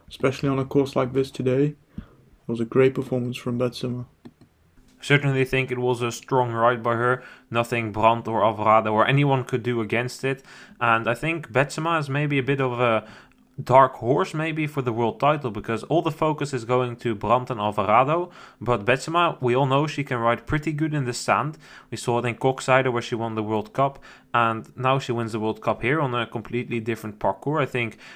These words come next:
Speaker 2: with her form and, uh, condition, everything is really good.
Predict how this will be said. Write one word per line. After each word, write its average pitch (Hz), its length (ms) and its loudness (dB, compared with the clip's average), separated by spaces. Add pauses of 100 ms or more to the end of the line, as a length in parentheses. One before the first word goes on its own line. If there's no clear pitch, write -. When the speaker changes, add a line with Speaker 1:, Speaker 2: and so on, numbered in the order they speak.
(100)
Speaker 2:
with 113 200 -4
her 107 480 0 (180)
form 143 400 0
and, 107 260 -4
uh, 101 360 -2
condition, 131 500 -4
everything 117 400 -4
is 104 180 -4 (280)
really 110 280 2
good. 139 300 2